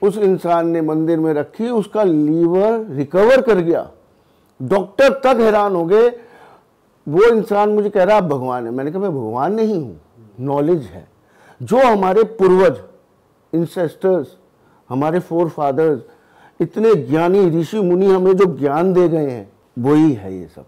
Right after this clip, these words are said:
कुछ। कि साइंस को तो टेस्ट करवाना पड़ता है, चीरना पड़ता है,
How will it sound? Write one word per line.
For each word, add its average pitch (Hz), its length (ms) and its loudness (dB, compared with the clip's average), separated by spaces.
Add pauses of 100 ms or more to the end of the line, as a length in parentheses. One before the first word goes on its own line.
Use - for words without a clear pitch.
(100)
कुछ। - 80 -20 (560)
कि 202 120 2
साइंस 180 800 -4
को 202 240 2
तो 196 400 4
टेस्ट 240 500 -2
करवाना 214 420 2
पड़ता 202 440 0
है, 220 200 0
चीरना 214 640 0
पड़ता 196 400 0
है, 196 640 2